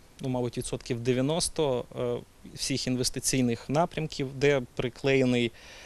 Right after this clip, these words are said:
значок, що це грант Євросоюзу. Їх заставляють це робити на тракторах, на теплицях, на, тобто їм фактично це там майже дарується: "На, бери, працюй, розвивайся". Та вони кажуть: "У нас нема спецрежиму П Д В". Ну, їм держава щось дала взамін. Можливо, воно трошки менше,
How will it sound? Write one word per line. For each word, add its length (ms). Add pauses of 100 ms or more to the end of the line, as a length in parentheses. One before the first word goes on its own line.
(140)
значок, 560
що 180
це 300
грант 280
Євросоюзу. 680
Їх 140
заставляють 480
це 120
робити 300
на 100
тракторах, 600
на 80
теплицях, 800 (380)
на, 720
тобто 260
їм 80
фактично 460
це 260
там 140
майже 300
дарується: 640
"На, 180
бери, 300
працюй, 720 (220)
розвивайся". 800 (100)
Та 140
вони 160
кажуть: 260
"У 40
нас 160
нема 180
спецрежиму 640
П 140
Д 120
В". 180
Ну, 120
їм 180
держава 380
щось 180
дала 220
взамін. 440
Можливо, 320
воно 180
трошки 320
менше, 540